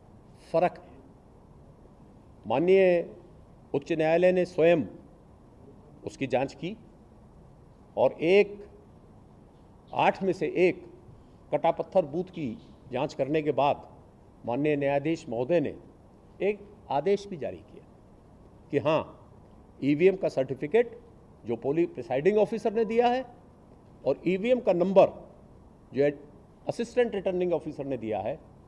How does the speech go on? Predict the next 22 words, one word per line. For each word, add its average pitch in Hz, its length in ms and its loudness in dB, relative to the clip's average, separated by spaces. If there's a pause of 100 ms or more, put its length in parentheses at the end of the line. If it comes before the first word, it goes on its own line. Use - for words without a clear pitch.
(180)
उन 175 140 -2
दोनों 151 260 -2
में 170 180 -6
भिन्नता 120 420 -6 (200)
है। 120 160 -2 (1080)
तो 190 60 -2
क्यों 277 300 4 (960)
Election 220 420 2
Commission 214 360 -4
of 208 140 -4
India 190 300 4 (640)
को 170 80 0
ये 175 80 0
जिज्ञासा 156 460 -2
नहीं 160 200 0
होती 139 260 -4 (960)
कि 139 60 -2
वो 170 180 6 (720)
स्वयं 190 260 4
कोर्ट 185 300 2
में 165 120 -4
जाके 156 320 2